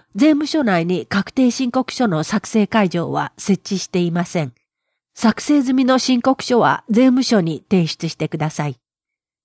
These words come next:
国税庁ホームページで申告書が作成できます。国税庁ホームページ、確定申告書等作成コーナ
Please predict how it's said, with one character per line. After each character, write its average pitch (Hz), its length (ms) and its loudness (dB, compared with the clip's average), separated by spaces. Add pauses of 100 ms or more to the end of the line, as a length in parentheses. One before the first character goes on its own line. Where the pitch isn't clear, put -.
(480)
国 240 240 2
税 311 200 2
庁 180 240 2
ホ 226 200 2
ー - 20 2
ム 214 140 4
ペ 202 220 2
ー - 20 0
ジ 165 120 -8
で 160 300 -4
申 208 220 2
告 214 240 -2
書 214 140 2
が 151 180 -2
作 - 260 -8
成 160 220 -2
で 156 100 -6
き - 140 -6
ま 151 120 -6
す。 - 160 -18 (880)
国 233 240 0
税 311 200 2
庁 180 260 2
ホ 214 160 4
ー - 20 2
ム 202 160 2
ペ 185 200 0
ー - 20 0
ジ、 - 200 -10 (260)
確 - 200 -8
定 226 200 2
申 220 200 -4
告 - 240 -2
書 202 160 -2
等 160 300 0
作 - 240 -4
成 180 200 0
コ 175 240 0
ー 147 40 -4
ナ 139 320 -8